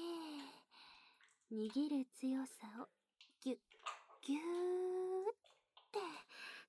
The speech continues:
強くしてあげると、<laughs> おちんちんの締め付けがムチューって激しくなって、おなほ越しに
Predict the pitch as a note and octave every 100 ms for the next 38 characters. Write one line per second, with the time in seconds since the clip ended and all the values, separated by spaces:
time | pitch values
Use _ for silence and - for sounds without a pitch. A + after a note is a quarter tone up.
0 | - C#4 C4+ A#3+ - G#3+ - G#3 G#3+ G#3
1 | - B3+ C4 - B3+ D4+ E4+ F4 E4+ E4
2 | D4+ D4 C#4 - _ _ - - - -
3 | G#4 - - A#4+ - - _ _ _ -
4 | - - - - - - - - C#4 B3
5 | - C#4+ D#4+ - D4 C4 A#3+ A#3+ - B3
6 | C#4 - - C#4 C4+ C#4 C4 C4+ - F#4
7 | F4+ F#4 F#4+ G4+ G#4+ B4 - - _ _
8 | - A4 F#4+ E4 C#4 D#4 - - B3+ B3
9 | - - D4 D4+ C#4 - - - - -
10 | _ _ - F3+ G3+ - A#3+ A3 A3 -
11 | A3+ B3 D4+ C#4